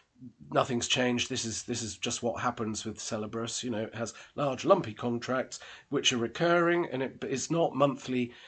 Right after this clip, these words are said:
recurring revenue. It's big annual renewals, so nothing's changed." Well, I beg to differ. Something has changed. Um, I can accept that's the case at year end, and then the money's collected in.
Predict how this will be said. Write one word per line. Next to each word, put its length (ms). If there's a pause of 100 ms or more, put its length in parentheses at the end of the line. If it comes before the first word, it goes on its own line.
(220)
recurring 500
revenue. 440
It's 180
big 440
annual 680
renewals, 760
so 200
nothing's 460
changed." 380
Well, 100
I 80
beg 300
to 80
differ. 260
Something 360
has 240
changed. 520 (480)
Um, 440
I 100
can 120
accept 400
that's 220
the 100
case 260
at 120
year 300
end, 420
and 160
then 120
the 60
money's 300
collected 480
in. 220